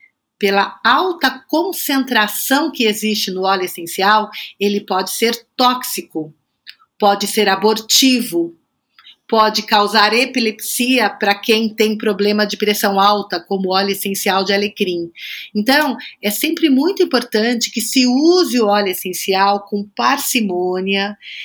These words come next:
e que tenha sempre o acompanhamento de algum profissional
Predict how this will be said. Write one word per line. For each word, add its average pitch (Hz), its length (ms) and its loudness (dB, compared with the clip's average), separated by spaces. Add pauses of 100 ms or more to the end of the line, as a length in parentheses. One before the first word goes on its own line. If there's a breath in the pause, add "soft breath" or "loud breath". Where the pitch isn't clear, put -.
(120 loud breath)
e 247 80 -4
que 285 120 0
tenha 269 360 2
sempre 247 420 -2
o 233 60 0
acompanhamento 208 840 -2
de 190 60 -4
algum 190 260 -2
profissional 202 1040 -2